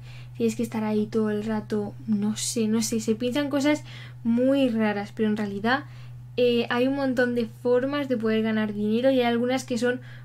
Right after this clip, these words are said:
muy accesibles y que, bueno, igual prefieres una que otra,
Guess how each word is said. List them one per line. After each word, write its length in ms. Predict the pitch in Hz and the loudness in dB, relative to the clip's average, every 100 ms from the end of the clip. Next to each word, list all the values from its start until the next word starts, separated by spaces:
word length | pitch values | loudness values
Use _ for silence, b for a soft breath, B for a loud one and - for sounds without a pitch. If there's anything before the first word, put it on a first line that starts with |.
| - | -2
muy 200 | 240 269 | 4 4
accesibles 760 | 269 - 233 254 254 294 285 | 2 0 0 2 2 2 2
y 120 | 262 220 | -2 0
que, 180 | 277 | 0
bueno, 240 | 254 226 208 | 2 2 0
igual 240 | 202 208 | 2 2
prefieres 480 | 220 226 226 226 220 | 2 0 4 2 2
una 340 | 247 233 220 214 | 0 2 0 0
que 160 | 214 | 0
otra, 380 | 226 240 330 349 | 0 0 0 -2